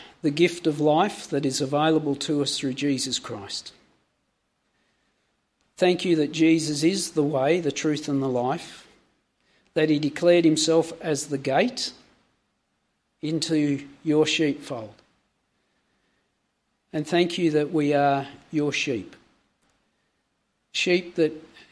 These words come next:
can be led by the Good Shepherd. Thank you that you are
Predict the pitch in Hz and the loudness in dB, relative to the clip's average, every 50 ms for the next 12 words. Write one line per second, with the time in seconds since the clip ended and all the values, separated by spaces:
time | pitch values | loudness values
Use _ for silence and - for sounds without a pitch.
0 | _ _ _ - - - 175 185 190 190 180 170 165 156 147 143 135 143 147 147 | _ _ _ -12 -4 -2 0 0 0 0 0 0 0 2 2 2 2 0 0 -2
1 | 151 - - - - _ _ _ _ _ - 151 147 147 143 139 135 131 123 147 | -8 -14 -16 -18 -20 _ _ _ _ _ 0 2 2 2 2 0 -2 -2 2 2
2 | 156 156 156 - - - 143 117 - - 104 92 - _ _ _ _ _ _ _ | 2 2 2 0 -4 -4 -4 -6 -8 -12 -18 -20 -20 _ _ _ _ _ _ _
3 | _ _ _ _ _ _ _ _ _ _ _ _ _ _ _ _ _ _ _ _ | _ _ _ _ _ _ _ _ _ _ _ _ _ _ _ _ _ _ _ _
4 | _ _ _ _ _ _ _ _ _ - 170 160 156 156 156 - 165 160 143 139 | _ _ _ _ _ _ _ _ _ -4 -2 -2 -2 -2 -2 -4 -2 -2 -2 0
5 | 143 135 131 - - - - _ _ - - _ _ _ _ _ _ _ _ _ | 0 -2 -2 -4 -6 -18 -20 _ _ -20 -20 _ _ _ _ _ _ _ _ _
6 | _ _ _ _ _ _ _ _ _ _ _ _ _ _ - 165 156 165 156 151 | _ _ _ _ _ _ _ _ _ _ _ _ _ _ -6 0 0 2 4 4
7 | 151 151 151 151 147 147 143 | 4 4 4 4 2 0 -2